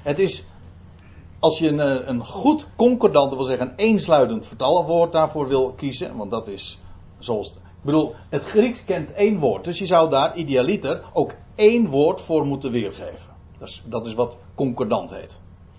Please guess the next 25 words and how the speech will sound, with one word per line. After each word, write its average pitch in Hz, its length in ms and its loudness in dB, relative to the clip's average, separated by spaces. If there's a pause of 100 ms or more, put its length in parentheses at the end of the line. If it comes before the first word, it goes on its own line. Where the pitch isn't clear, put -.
(960)
En 143 120 -2
dan 156 120 4
zou 180 220 6
je 165 80 -2
moeten 151 340 -2
weergeven, 196 640 4
wat 139 200 0
altijd 202 440 4
kan, 160 340 0 (140)
met - 440 -6 (300)
aangrijpen. 139 760 0 (580)
Of - 220 -16
een 117 220 -12
woord 120 240 0
van 110 140 -8
gelijke 110 320 -2
strekking. 90 400 -16 (1000)
Ik - 60 -20
hoef 113 140 -8
nu 123 280 -2
echt 117 180 -10
niet 127 360 -8
tot 113 240 -8
in 110 340 -10
de 101 260 -6